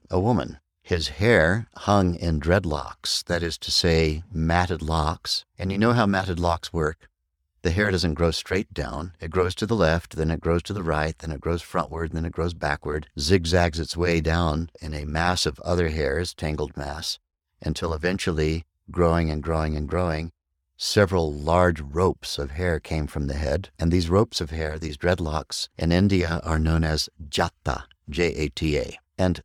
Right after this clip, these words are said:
Tatwala Baba's jatta, when he stood up at his full six foot ten or eleven, whatever it was, the jatta dragged on the ground behind him three or four feet. Now imagine how long it takes for jatta to grow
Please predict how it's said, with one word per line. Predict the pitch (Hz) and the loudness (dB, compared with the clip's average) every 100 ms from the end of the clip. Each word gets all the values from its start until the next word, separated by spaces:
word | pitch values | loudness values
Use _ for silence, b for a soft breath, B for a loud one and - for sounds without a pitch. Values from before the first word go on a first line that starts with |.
| _ | _
Tatwala | 110 107 - 104 95 87 | -2 -2 0 2 2 2
Baba's | 90 90 85 - | 0 2 -2 -4
jatta, | - 87 87 - 78 85 98 | -2 -2 -2 -2 0 0 -4
when | 85 80 | -6 -6
he | 82 | -4
stood | - - 90 | -4 0 2
up | 90 87 80 | 2 -2 -8
at | 76 | -8
his | 76 - | -6 -8
full | - 87 80 78 | -2 2 2 0
six | - - 87 - | -6 -8 -8 -8
foot | - - 90 - _ _ _ - | -12 -6 -2 -2 _ _ _ -6
ten | 85 82 78 | -2 0 0
or | 73 | -2
eleven, | 71 78 76 73 104 80 | -2 -2 -4 -6 -6 -4
whatever | 71 71 71 | -4 -4 -4
it | - | -4
was, | 78 113 - - | -4 -4 -8 -4
the | 95 | -4
jatta | 80 92 98 - 87 80 - _ 78 | 2 0 0 -4 -2 -2 -4 _ -8
dragged | 82 90 101 104 95 | -2 0 2 2 2
on | 90 | 4
the | 85 | 2
ground | 87 87 92 80 | 2 2 2 0
behind | 76 82 92 117 92 | -4 -4 -2 0 0
him | 73 76 | -2 -4
three | - - 104 | -6 0 2
or | 98 | 2
four | 90 80 | 0 -2
feet. | - - 120 - - _ _ - | -4 -6 -6 -8 -18 _ _ -6
Now | 82 76 | -2 2
imagine | 85 113 90 73 87 - _ _ _ | 4 4 2 -2 -6 -12 _ _ _
how | - 101 | 0 4
long | 104 98 | 6 4
it | 135 - | 2 -2
takes | - 110 87 - - | -2 2 2 0 -8
for | - - 82 76 | -8 -2 0 0
jatta | - - 90 - 80 - | -2 -2 0 0 -6 -4
to | 78 | -6
grow | 82 87 80 80 | -4 0 2 0